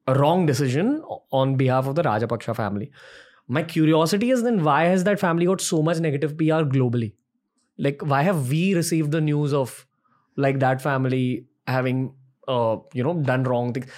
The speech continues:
Like, again, I'm just giving you very Indian narrative, sir. Like, for example, I might ask you after this, what do you feel about P M Modi? Because I have a certain opinion as an Indian. I would love to know what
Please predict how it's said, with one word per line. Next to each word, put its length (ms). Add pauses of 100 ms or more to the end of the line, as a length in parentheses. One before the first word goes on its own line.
(160)
Like, 340 (460)
again, 240
I'm 160
just 180
giving 140
you 80
very 240
Indian 240
narrative, 340
sir. 160 (920)
Like, 280
for 140
example, 320
I 60
might 200
ask 240
you 120
after 240
this, 160
what 200
do 80
you 140
feel 160
about 200
P 140
M 80
Modi? 280
Because 180
I 100
have 120
a 40
certain 400 (260)
opinion 420
as 120
an 80
Indian. 260
I 40
would 160
love 240
to 80
know 160
what 320